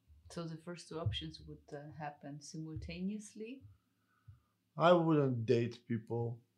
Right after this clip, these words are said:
Speaker 2: as much, so I was too busy working and
Speaker 1: <laughs>
Speaker 2: just hanging out with my friends. So I didn't, uh, I wasn't looking for more of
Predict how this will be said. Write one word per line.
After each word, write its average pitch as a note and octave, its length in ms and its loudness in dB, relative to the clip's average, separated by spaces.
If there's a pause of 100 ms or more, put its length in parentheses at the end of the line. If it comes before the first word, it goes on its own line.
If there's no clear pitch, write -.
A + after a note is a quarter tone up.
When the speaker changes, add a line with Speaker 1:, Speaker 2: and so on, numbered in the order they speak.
(160)
Speaker 2:
as A2+ 120 -2
much, A#2 500 -4 (200)
so A#2+ 160 -10
I A#2 40 -4
was A#2 140 -4 (140)
too A2 120 -10 (120)
busy A2 320 -2 (200)
working A#2 720 -2
and G#2+ 260 -6
Speaker 1:
<laughs> C#3+ 100 -8 (500)
Speaker 2:
just - 140 -20 (100)
hanging A2+ 240 2
out A2 240 4
with A2 140 -2
my G#2+ 180 0
friends. A#2 640 2
So A#2+ 180 -6
I G#2+ 120 0
didn't, A2 400 -6 (120)
uh, B2 300 -10 (1000)
I G#2+ 40 -4
wasn't G#2+ 360 -4
looking A2 300 -4
for A2 220 -4
more G#2+ 500 -6
of G#2 140 -4